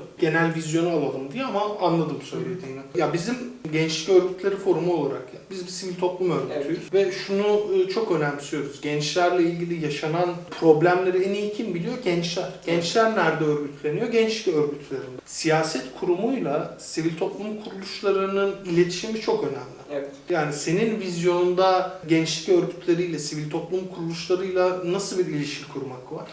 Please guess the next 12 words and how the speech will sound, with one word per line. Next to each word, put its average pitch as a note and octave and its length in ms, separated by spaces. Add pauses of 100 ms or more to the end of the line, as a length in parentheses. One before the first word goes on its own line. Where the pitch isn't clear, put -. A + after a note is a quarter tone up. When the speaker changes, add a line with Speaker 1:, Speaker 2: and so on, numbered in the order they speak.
(100)
Speaker 2:
Bir F#3 80
kere A3 260
ben, G#3 300
e, - 40
sivil E3+ 340
toplum F3+ 300
kuruluşlarını E3+ 540
sürekli E3+ 440
ziyaret D#3 360
eden C3 240
bir B2 80
insanım. B2 400